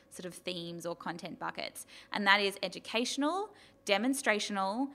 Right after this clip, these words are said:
inspirational, and entertaining. And I never see this where it's hitting all four of those things, but Sitting Pretty clearly invested in high quality vid-, quality videos that hit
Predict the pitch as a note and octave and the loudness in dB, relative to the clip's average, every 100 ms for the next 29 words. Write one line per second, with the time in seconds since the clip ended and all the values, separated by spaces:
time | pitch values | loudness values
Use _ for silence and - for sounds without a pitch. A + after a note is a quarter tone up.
0 | - - - C4 D#4+ D#4+ A3+ G#3+ G3 - | -10 -16 2 4 4 2 0 2 2 0
1 | F#3+ F3+ F3+ - G3 F#3 F3+ F3+ F3+ E3 | 0 2 2 -2 -4 -2 -6 -10 -8 -8
2 | D#3+ - - - - - - A3+ A#3 A3+ | -8 -10 -12 -18 -20 -20 6 6 8 6
3 | A3+ C4 C#4 D4 - - - G3+ A3+ C#4+ | 10 10 8 2 -8 -20 -4 4 8 10
4 | E4 E4+ A3+ F#3 F#3 G3+ - - - A3+ | 12 10 10 8 6 0 -8 -12 0 0
5 | G#3+ F3+ D#3+ G3+ - - G3 G3 F#3+ - | 2 0 -2 -4 -6 -2 6 8 8 2
6 | - D4 D4+ G#3 F#3 F3+ F#3+ - - - | 2 4 4 2 -2 -6 -12 -18 -20 8
7 | C4 C4+ C4+ C4+ D4 D4 - - - C#4+ | 12 12 12 12 10 6 -2 -16 4 8
8 | B3+ F3+ D#3+ - G3+ G3 F#3 F3+ F3+ E3+ | 8 8 2 2 2 4 2 0 -2 -6
9 | D#3 F3+ - - - C4+ E4 F4+ - B3 | -8 -8 -6 -6 -4 0 0 -2 -2 0
10 | G#3+ G#3+ A3 - - - - D4 E4+ F4 | 0 -2 -6 -14 -20 -16 -2 2 4 2
11 | D4+ A3 G3 G3 G3+ F3+ F#3 F#3 F3 - | 2 0 2 0 -2 -6 -4 0 -2 0
12 | F3 F3+ F3 - - A3 G#3+ G3+ F3+ F3+ | -2 -2 -4 -8 -4 0 0 -2 -4 -2
13 | E3+ E3+ E3+ - - - G3+ - B3+ | -2 -2 -4 -14 -12 -10 -6 0 0